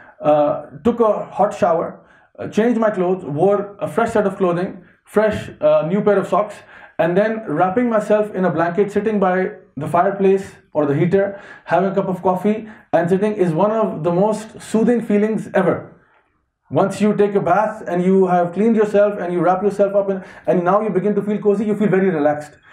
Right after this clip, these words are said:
So it's one of those comforting feelings that you get when you wrap yourself. So Allah subhanahu wa ta'ala is now telling the Prophet sallallahu alaihi wasallam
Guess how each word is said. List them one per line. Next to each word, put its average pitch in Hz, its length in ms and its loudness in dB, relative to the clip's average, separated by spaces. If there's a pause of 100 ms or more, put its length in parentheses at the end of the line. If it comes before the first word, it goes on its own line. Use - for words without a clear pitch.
(220)
So 220 180 2
it's - 200 0
one 226 140 2
of 233 100 0
those 214 380 0
comforting 220 440 -2
feelings 220 340 0
that 202 160 0
you 190 60 -2
get - 380 -4 (260)
when 185 160 0
you 185 100 2
wrap 175 200 2
yourself. 170 360 -4 (200)
So - 160 0
Allah 233 220 4
subhanahu 208 320 0
wa 196 60 2
ta'ala 208 220 2
is 185 140 -4
now 190 220 0
telling 214 260 -2
the 208 60 -2
Prophet 190 260 -2
sallallahu 185 200 0
alaihi 160 100 -2
wasallam 180 300 -8